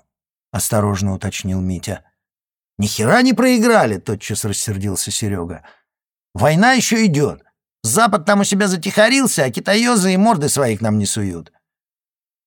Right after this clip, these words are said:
Митя благоразумно решил не спорить, понимая, что Сереге, да, видимо, и не ему одному, важно ощущать себя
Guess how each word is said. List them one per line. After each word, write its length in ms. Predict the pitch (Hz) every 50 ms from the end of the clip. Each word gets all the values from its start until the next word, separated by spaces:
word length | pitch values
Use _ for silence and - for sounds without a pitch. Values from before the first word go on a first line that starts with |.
| _ _ _ _ -
Митя 280 | 107 147 170 - 180
благоразумно 600 | 170 170 165 151 160 160 160 151 160 175 165 160 151
решил 340 | 151 147 - - 156 143
не 120 | 143 151 151
спорить, 580 | - - - - 190 147 104 82 76 - -
понимая, 420 | - 107 98 95 98 104 107 104 98
что 180 | - - -
Сереге, 460 | 104 - - 110 113 151 165 151 127 117
да, 100 | 101 104
видимо, 300 | 101 104 101 101 101 98
и 80 | 98
не 180 | 98 98 95 98
ему 220 | 104 101 101 101
одному, 540 | 95 90 92 98 92 90 104 135 143 135 - - _ _ _ _ _ -
важно 500 | 107 101 107 117 135 123 117 135 131 127
ощущать 500 | 117 - - 107 - - - 120 110 -
себя 400 | - - 104 95 98 104 101